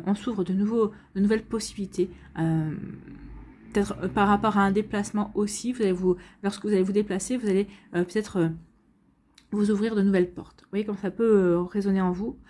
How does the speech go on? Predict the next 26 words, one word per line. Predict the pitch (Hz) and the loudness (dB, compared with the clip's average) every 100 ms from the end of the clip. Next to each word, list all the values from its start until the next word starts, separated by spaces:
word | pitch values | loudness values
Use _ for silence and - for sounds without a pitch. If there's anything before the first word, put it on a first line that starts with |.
| - - | -20 -12
Alors | 180 | -8
ça | 208 | -4
peut | 196 | -2
être | 208 180 | -2 0
de | 202 | 0
nouvelles | 214 208 | 2 0
portes | 220 214 - | 0 -6 -4
au | |
niveau | 185 180 185 | -2 -2 -2
familial, | 190 180 190 262 277 | -2 0 2 2 2
hein, | - - - - | -2 -8 -20 -8
euh, | 165 | -4
peut-être | 180 196 | -4 -2
par | 185 | -2
rapport | 180 196 | 0 0
à | |
des | 180 | 0
projets | 180 - 196 208 220 | 0 0 0 2 -2
personnels | 220 165 - 185 233 | -2 -6 -4 -2 0
ou | 277 | 0
peut-être | 196 180 | -2 -6
par | 185 | -4
rapport | 170 220 | -2 -2
à | 202 | -2
des | 175 | -2
projets | - 190 | -2 -4